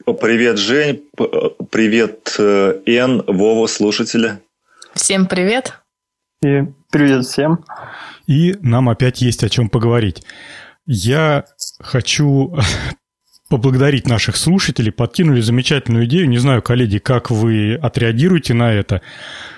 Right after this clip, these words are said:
Speaker 4: Я вас перед эфиром даже и не ставил в известность.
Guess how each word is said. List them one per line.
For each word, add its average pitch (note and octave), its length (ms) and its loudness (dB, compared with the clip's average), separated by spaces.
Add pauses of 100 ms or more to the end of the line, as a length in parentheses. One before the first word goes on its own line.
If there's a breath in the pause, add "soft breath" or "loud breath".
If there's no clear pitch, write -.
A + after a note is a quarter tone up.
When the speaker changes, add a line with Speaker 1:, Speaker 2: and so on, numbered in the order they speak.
(100)
Speaker 4:
Я A2 200 0
вас - 480 -2
перед A2+ 260 0
эфиром A#2 460 0
даже G#2 340 0
и G2+ 40 0
не G#2 100 2
ставил G2+ 340 0
в F#2+ 100 0
известность. A#2+ 560 0